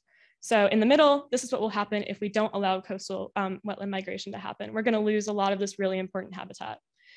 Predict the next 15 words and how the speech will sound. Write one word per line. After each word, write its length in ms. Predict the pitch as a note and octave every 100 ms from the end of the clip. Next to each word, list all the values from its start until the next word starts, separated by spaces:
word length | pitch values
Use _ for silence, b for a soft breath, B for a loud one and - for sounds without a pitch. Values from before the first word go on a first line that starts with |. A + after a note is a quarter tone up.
| b
But 80 | G#3+
if 60 |
we 100 | A3+
do 200 | G#3 D4
allow 200 | E4 C4+
coastal 320 | A#3+ A3 A3 A3+
migration 400 | G3 G3 G3 G3
to 60 |
happen, 440 | F#3+ F3 F#3 G3 G3 b b _
the 80 | A3+
wetlands 420 | G#3 G#3+ A3 G#3+
will, 300 | G#3+ G3+ G3+
um, 240 | F#3+ F#3 F#3+
travel 440 | B3+ A#3+ A3 G#3
alongside 840 | G#3 G3+ G3+ - G#3 G3+ G3+ G3